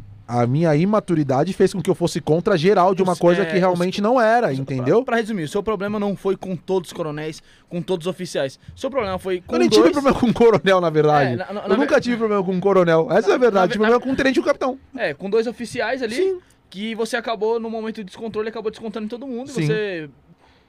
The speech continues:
Speaker 2: resolveu rever o que você tava fazendo.
Speaker 1: Sim.
Speaker 2: É, abdicou de algumas, de, de algumas coisas e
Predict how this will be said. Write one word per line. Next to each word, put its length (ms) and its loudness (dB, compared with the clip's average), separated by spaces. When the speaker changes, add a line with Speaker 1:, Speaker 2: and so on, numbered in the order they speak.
Speaker 2:
resolveu 420 -2
rever 320 0
o 20 -4
que 80 -10
você 120 -6
tava 180 -8
fazendo. 500 -10
Speaker 1:
Sim. 300 -8
Speaker 2:
É, 540 -6
abdicou 460 -8
de 80 -4
algumas, 400 -8
de, 80 -12
de 80 -8
algumas 340 -6
coisas 400 -8
e 380 -8